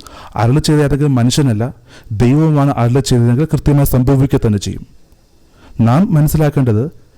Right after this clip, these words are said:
ഞാൻ പോയി നിങ്ങൾക്ക് സ്ഥലം ഒരുക്കിയാൽ ഞാൻ ഇരിക്കുന്ന ഇടത്ത് നിങ്ങളെ ഇരുത്തുമെന്ന്, അതിനായിട്ട്, ആ, നമ്മുടെ അടുക്ക് വന്ന് നമ്മളെ ചേർത്തുകൊള്ളുമെന്ന്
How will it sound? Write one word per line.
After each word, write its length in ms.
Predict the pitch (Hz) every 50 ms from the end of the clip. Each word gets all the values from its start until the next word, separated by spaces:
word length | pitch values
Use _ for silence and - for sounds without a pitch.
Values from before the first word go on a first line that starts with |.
| _ _ _ - _ _ _ _ - - - - _ _ _ _ _ - - - - - - - - - -
ഞാൻ 280 | 127 123 123 131 151 175 185 -
പോയി 240 | - 151 143 151 165 165 - - - 139
നിങ്ങൾക്ക് 440 | 131 131 135 139 147 147 - 160
സ്ഥലം 480 | 147 - - - 127 120 135 143 143 135
ഒരുക്കിയാൽ 580 | 123 120 127 - - - 113 104 98 95 110 190 - - _ - - - - - -
ഞാൻ 300 | 117 120 123 123 135 156 165 147 135
ഇരിക്കുന്ന 460 | 131 131 151 - - - 170 160 160 156
ഇടത്ത് 460 | 139 127 123 131 127 - - 151 165 - - _ _ _ _ _ _ _ _ _ _ _ _ _ -
നിങ്ങളെ 600 | 139 131 131 135 143 143 151 156 156 156 156 160 160 - - - - - _ _ _ _
ഇരുത്തുമെന്ന്, 760 | 139 127 135 143 156 156 - - - 190 170 151 127 117 107 - - _ _ - _ _ _ - -
അതിനായിട്ട്, 480 | 117 131 135 139 143 147 147 - 190 - - - - - - - - - - -
ആ, 40 | 143 131
നമ്മുടെ 340 | 131 131 131 127 135 147 156
അടുക്ക് 220 | 151 147 - - 156
വന്ന് 220 | 143 143 147 139
നമ്മളെ 180 | 123 131 147 147
ചേർത്തുകൊള്ളുമെന്ന് 1080 | - - - 143 135 143 165 196 - - 185 175 160 151 143 139 127 120 113 120